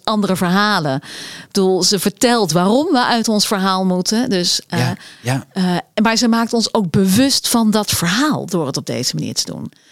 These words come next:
Speaker 1: Dus, ehm, ja, en ik vind het, iedere keer als ik het aan studenten laat zien of aan mensen laat horen, dan opeens, je ziet altijd, je denkt, "Shoot."
Speaker 2: Ja, ja.
Speaker 1: Ja. Ja, dat klopt natuurlijk niet.
Speaker 2: Ja.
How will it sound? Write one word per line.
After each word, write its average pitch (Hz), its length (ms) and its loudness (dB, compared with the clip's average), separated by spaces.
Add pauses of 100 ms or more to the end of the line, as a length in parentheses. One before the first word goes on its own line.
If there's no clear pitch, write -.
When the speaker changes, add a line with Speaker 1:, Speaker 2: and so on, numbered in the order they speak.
(480)
Speaker 1:
Dus, - 300 -2
ehm, 160 360 -2 (220)
ja, 196 280 -2 (260)
en 180 240 -2
ik 185 140 -6
vind 202 200 2
het, 196 180 -2
iedere 247 220 2
keer 233 140 0
als 208 100 0
ik - 60 -4
het 190 140 -2
aan 180 160 2
studenten 190 420 0
laat 190 160 -2
zien 180 320 2
of 170 80 0
aan 180 100 0
mensen 180 180 0
laat 175 100 -2
horen, 170 260 -2 (580)
dan 208 160 2
opeens, 269 520 2
je 202 80 4
ziet 262 500 0 (100)
altijd, 226 280 2
je 208 60 0
denkt, 202 280 0 (1040)
"Shoot." - 840 -2 (180)
Speaker 2:
Ja, 92 160 -16 (240)
ja. 104 220 -12 (240)
Speaker 1:
Ja. 240 240 0 (1300)
Ja, 220 280 0
dat 156 120 -4
klopt - 260 -4
natuurlijk 202 360 -2
niet. 165 320 -12
Speaker 2:
Ja. 123 280 -4